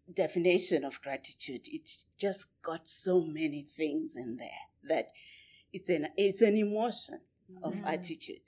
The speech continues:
Speaker 2: Mm-hmm.
Speaker 1: It's an acknowledgement of positive aspects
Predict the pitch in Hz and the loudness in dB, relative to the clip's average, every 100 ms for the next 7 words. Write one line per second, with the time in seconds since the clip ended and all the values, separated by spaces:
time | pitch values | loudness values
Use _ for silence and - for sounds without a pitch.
0 | - _ 185 - - - - - 214 214 | -20 _ -16 -16 -18 -20 2 4 8 8
1 | 202 196 - 208 214 220 302 339 - 180 | 8 4 0 -2 2 4 4 2 2 0
2 | 143 143 - - _ _ _ - 180 - | 2 -2 -8 -14 _ _ _ 0 0 0
3 | - - 262 240 175 - 175 - - 208 | -10 0 2 2 0 -2 -6 -6 -14 -14
4 | - - - - - | -14 -14 -14 -14 -18